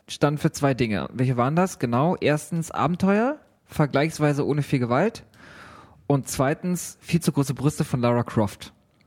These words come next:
Ja, damals war Sexismus natürlich noch salonfähig und im Gaming. Heute ist es ja zum Glück nicht mehr so. Hier ein paar Infos zum ersten Tomb Raider Teil, also wirklich der erste, erste. Tomb Raider, auch Tom Ra-, Tom, Tomb Raider featuring Lara Croft oder Tomb Raider Classic,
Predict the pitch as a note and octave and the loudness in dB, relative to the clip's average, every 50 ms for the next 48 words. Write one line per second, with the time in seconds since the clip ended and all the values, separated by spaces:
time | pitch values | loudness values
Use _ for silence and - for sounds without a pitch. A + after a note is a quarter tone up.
0 | _ _ _ _ - - - - - _ - G#2+ F#2+ D#2 E2 E2+ A2 E3 G#3+ B3 | _ _ _ _ -18 -18 -18 -20 -20 _ -4 -2 0 0 2 2 2 2 2 2
1 | F3 C#3 C#3 D#3 D#3 - D3+ - - D3+ - E3+ E3 - D#3+ D3 D3+ C#3+ C#3 C#3+ | 0 0 0 0 0 -2 -2 -2 -2 -2 -2 -2 -2 -2 -2 0 0 0 0 0
2 | C3+ C3 B2 - B2 G#2+ B2 E3 F3 - - F#3 G3 G3 - A#2 G#2+ - - D#3+ | -2 -2 -2 -2 -2 0 0 -2 -2 0 0 2 2 0 -2 -6 -10 -8 -8 -4
3 | D#3+ E3 E3+ F3+ F#3+ G#3 A3 B3 B3 - _ _ _ - - - B2+ - A#2 A2 | 0 0 0 2 2 0 0 -2 -6 -12 _ _ _ -8 -2 -2 0 0 0 -2
4 | - - A2+ - - A#2 A2 - - G2+ G2+ G2+ F#2+ - - - - _ _ _ | -2 -2 -2 -2 -4 -6 -8 -8 -8 -8 -6 -6 -6 -8 -8 -12 -20 _ _ _
5 | _ _ _ _ _ _ _ _ _ _ _ _ _ _ _ _ _ _ _ - | _ _ _ _ _ _ _ _ _ _ _ _ _ _ _ _ _ _ _ -20
6 | - - - - - - - - - - - G3+ G#3 G3 G3+ G3+ D#3+ F#3+ F#3+ - | -20 -20 -20 -20 -20 -20 -20 -20 -4 0 2 2 2 2 2 2 2 2 0 0
7 | G3+ - - G3 E3+ F2+ C3+ E3 - - D#3+ - - - D3 C3+ A#2 A2 G#2+ G#2+ | 0 0 0 -2 0 2 2 2 0 -2 -6 -6 -4 -2 0 2 2 2 2 0
8 | G2+ - G#2 G2+ - G#2+ A2 A#2 A#2+ B2+ - B2 - - - - A#2+ B2 - - | 0 0 0 0 0 0 0 -2 -2 -2 0 -2 -2 -2 0 -2 -2 0 0 -2
9 | - - D#2+ F2 - - D#2 G2+ - _ _ _ - - - - - - _ - | -2 0 -2 -2 -4 -6 -10 -12 -14 _ _ _ -20 -20 -20 -20 -20 -20 _ -2
10 | - F3+ F#3 F#3 F#3+ G3 G3 G3 - G2+ B2 B2 - - E3 D#3+ E3+ F3 F3 - | 0 2 4 4 4 4 2 2 2 0 -2 -2 -2 0 0 2 2 2 0 0
11 | - - - - E3+ E3 F3 E3+ - - - - - F3+ F3 F3 F3 F3+ F3+ E3 | -2 -4 -2 -2 -2 -2 -2 -6 -10 -14 -12 -6 -2 2 2 4 4 4 2 0
12 | - - E3+ - - D#3+ D3+ C3+ B2 B2+ C3 C#3 C3+ B2+ - - D3+ E3+ F3+ - | 0 -4 -4 -2 0 0 0 2 2 2 2 2 0 -2 0 0 0 0 0 0
13 | - A2+ C3 B2 - - D#3 D3+ C#3+ C#3 C3+ C3 B2+ - - - D3 D#3 - - | -2 -2 -2 -2 -2 -2 -2 0 0 2 2 2 0 -2 0 0 0 0 2 0
14 | A3+ B3 B3 - - | -2 -4 -4 -6 -16